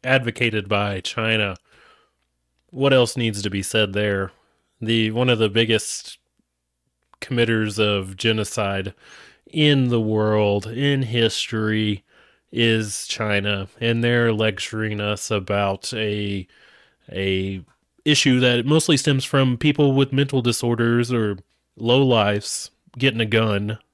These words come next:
and shooting people. Okay, thank you, China, for that. That is really important and will be considered to no extent. Go, uh, fuck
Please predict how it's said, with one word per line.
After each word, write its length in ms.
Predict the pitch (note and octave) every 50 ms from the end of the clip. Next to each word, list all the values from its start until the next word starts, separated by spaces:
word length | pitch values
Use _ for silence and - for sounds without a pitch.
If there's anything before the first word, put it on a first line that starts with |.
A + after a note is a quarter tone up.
| _ _ _ _ _ _
and 460 | B2 B2 A#2+ A#2 A2+ A2+ A#2 A#2 A2+
shooting 280 | - - D3+ C3 B2 A2
people. 380 | - A2 G2+ - F#2 D#2+ - _ _ _ _ _ _ _ _ _ _ _ _ _ _ -
Okay, 640 | A#2 B2 B2 - B2+ A#2 A#2 A#2+ A#2+ G#2+ F#2 D#2+ - - _ _ -
thank 280 | - D3+ E3 F3+ F#3
you, 160 | - F#3 F3 F3
China, 480 | D#3 - E3 D3 D#3+ E3 E3 D3+ A#2+
for 220 | G2+ - - A#2 G#2+
that. 420 | G#2 G#2 G#2 G#2 A2 - - - -
That 280 | A#2 A#2 C3 D3 - - A2+ A2+ - _
is 300 | - C3+ C3 B2 A#2 A#2
really 420 | A#2+ C3 C#3+ D#3 D#3 D#3 D3 C#3 C3+
important 540 | C3 B2 - - C#3 C#3 C#3+ C3+ C3+ C#3+
and 320 | B2 A#2+ A#2+ A#2 A#2 A2+ A2+
will 220 | A2+ A#2+ B2 B2
be 200 | A2 A#2+ A#2+ A#2+
considered 800 | - - A#2 A2 G#2 - - - D3+ D3 D3 D3 C#3+ C3+ C3+ C3 - _ - - _ _ _ _ _
to 160 | - - C3
no 260 | A#2 A#2 A#2 A2+ A2+
extent. 680 | A2 G#2 G2+ - - - - - - C#3+ C3+ B2 A2 -
Go, 420 | - B2+ C3 C3+ C#3 C#3 C#3+ C#3+
uh, 160 | G#2+ B2 C#3 C3
fuck 560 | - - - - C#3 C#3 C#3 C3+ C3+ -